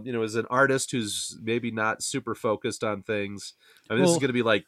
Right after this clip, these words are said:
Speaker 2: <laughs>
Speaker 1: Peter Parker to the extreme, you know, not, not on top of money issues. Uh, unless,
Speaker 2: I
Speaker 1: unless
Speaker 2: mean
Speaker 1: this person is the driving force
Speaker 2: Yeah.
Speaker 1: behind the band, in which case they could be super ambitious.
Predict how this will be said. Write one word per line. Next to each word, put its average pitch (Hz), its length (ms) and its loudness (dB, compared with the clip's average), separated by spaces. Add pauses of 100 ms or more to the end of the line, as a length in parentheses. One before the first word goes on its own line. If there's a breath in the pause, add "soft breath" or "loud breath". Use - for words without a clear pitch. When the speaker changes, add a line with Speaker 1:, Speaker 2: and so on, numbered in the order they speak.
(140)
Speaker 2:
<laughs> 143 200 6
Speaker 1:
Peter 147 200 4
Parker 135 320 0
to 113 60 -4
the 104 140 0
extreme, 101 640 -4 (360 loud breath)
you 104 140 -4
know, 95 460 0 (240)
not, 113 420 2
not 117 300 0
on 107 180 -2
top 110 240 0
of 98 120 -6
money 104 280 -2
issues. 98 540 -6 (640 soft breath)
Uh, 87 480 -2 (260)
unless, 180 360 2
Speaker 2:
I 165 60 -2
Speaker 1:
unless 185 180 8
Speaker 2:
mean 233 80 8
Speaker 1:
this 170 80 -2
person 156 320 0
is 120 100 -4
the 113 100 -6
driving 120 440 4
force 165 300 4
Speaker 2:
Yeah. 95 40 -6
Speaker 1:
behind 101 380 -2
the 92 40 -2
band, 90 320 -4
in 95 100 -4
which 95 200 -6
case 101 180 -2
they 95 120 -4
could 90 120 -12
be 87 120 -10
super 107 280 -8
ambitious. 90 540 -8